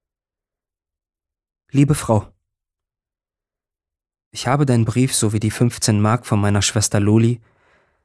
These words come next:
mit vielem Dank erhalten. Und ich spreche meiner Schwester sowie meinem Schwager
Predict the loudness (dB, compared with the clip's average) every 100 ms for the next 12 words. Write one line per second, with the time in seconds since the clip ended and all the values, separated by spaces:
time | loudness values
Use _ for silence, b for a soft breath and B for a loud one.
0 | _ -4 0 2 4 4 2 -2 -2 0
1 | -2 -2 -14 _ _ _ _ _ _ _
2 | _ _ _ _ _ _ _ _ _ _
3 | b b -10 -2 -2 0 0 2 4 4
4 | 2 0 0 -2 -2 -4 -4 _ _ _
5 | _ _ _ -8 -4 0 2 4 2 2
6 | 0 0 0 0 -2 -4